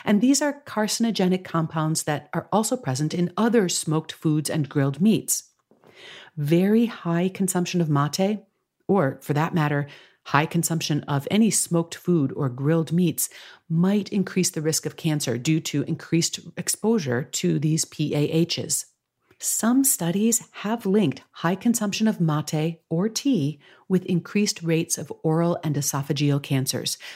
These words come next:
but this may have more to do with the temperature of the beverages than with P A H exposure. Drinking very hot liquids of any kind appears to increase the risk of oral and gastric cancers. So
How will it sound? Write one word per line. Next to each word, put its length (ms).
but 340
this 440
may 160
have 180
more 320
to 140
do 160
with 100
the 60
temperature 800
of 140
the 80
beverages 500
than 200
with 220
P 220
A 40
H 300
exposure. 600
Drinking 340
very 380
hot 260
liquids 320
of 140
any 280
kind 420
appears 500
to 140
increase 380
the 100
risk 260
of 140
oral 320
and 100
gastric 400
cancers. 640
So 360